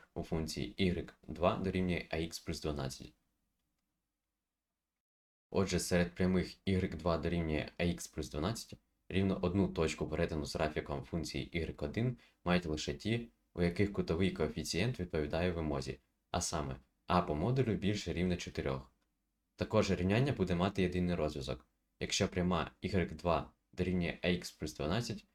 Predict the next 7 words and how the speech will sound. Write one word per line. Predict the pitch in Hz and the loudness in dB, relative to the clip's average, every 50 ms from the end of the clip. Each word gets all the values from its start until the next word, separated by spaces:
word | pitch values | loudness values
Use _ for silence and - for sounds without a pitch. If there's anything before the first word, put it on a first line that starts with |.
| _ _ _ _ | _ _ _ _
прийме | - 92 90 90 98 107 | 2 4 4 6 4 2
положення, | 101 - 95 85 80 76 73 78 71 65 64 - _ _ _ _ - | 2 2 2 2 2 2 0 -2 -4 -6 -6 -8 _ _ _ _ -6
як | - 78 76 - | -6 -4 -4 -4
показано | - - - 104 113 113 107 101 92 | -4 0 2 2 2 4 2 2 2
на | 87 80 | 2 2
малюнку | 78 78 78 85 87 85 - 85 | 2 0 2 0 0 0 -2 -4
три. | - - 76 71 65 64 | -4 -2 -4 -4 -4 -6